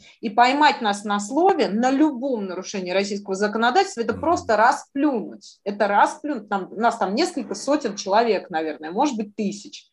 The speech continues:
Speaker 1: Но
Speaker 2: Мгм.
Speaker 1: пос-, понимаете, да, на сто сорока миллионную страну,
Speaker 2: Мгм.
Speaker 1: ста сорока пяти или шести.
Speaker 2: Да.
Speaker 1: Это не так, это, это мизерное количество людей, за которым, мизерное, за ко-, за которым очень легко, ну, как-, которых очень легко мониторить, скажем так, если есть такая задача.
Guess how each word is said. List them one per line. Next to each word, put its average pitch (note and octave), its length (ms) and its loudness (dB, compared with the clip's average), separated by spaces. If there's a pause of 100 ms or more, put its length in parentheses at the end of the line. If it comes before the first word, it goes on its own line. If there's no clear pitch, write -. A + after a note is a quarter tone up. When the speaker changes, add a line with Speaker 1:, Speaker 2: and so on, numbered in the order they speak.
(120)
Speaker 1:
Но B3 280 2
Speaker 2:
Мгм. - 100 -2
Speaker 1:
пос-, A#3 180 -6
понимаете, B3+ 540 2
да, B3+ 200 4
на C4+ 100 0
сто G#3+ 160 -4
сорока G#3 280 -2
миллионную A3 460 2
страну, A3+ 360 -2
Speaker 2:
Мгм. F#4+ 60 0
Speaker 1:
ста - 160 -4
сорока F#3+ 300 -4
пяти G3+ 400 -10
или D#3 120 -8
шести. G#3+ 220 -6 (140)
Speaker 2:
Да. G#3 160 -4 (440)
Speaker 1:
Это B3 200 0
не A#3+ 160 -4
так, D4+ 280 -8 (100)
это, A3+ 180 -2
это B3+ 380 -2 (160)
мизерное A#3 480 0
количество A3+ 400 0
людей, D#4+ 320 0
за A#3+ 80 -8
которым, A3 520 -4 (120)
мизерное, G#3 540 0
за F3 100 -8
ко-, A3 280 -2
за G3+ 220 -4
которым B3 360 2
очень D4+ 260 0
легко, C4+ 580 4 (160)
ну, B3+ 340 -6
как-, - 240 -2
которых C#4 320 2
очень D4+ 220 0
легко B3 240 -2
мониторить, A#3+ 640 0
скажем D#3 360 -10
так, - 180 -12
если C#4 240 0
есть C#4 200 0
такая B3+ 300 4
задача. A3 460 0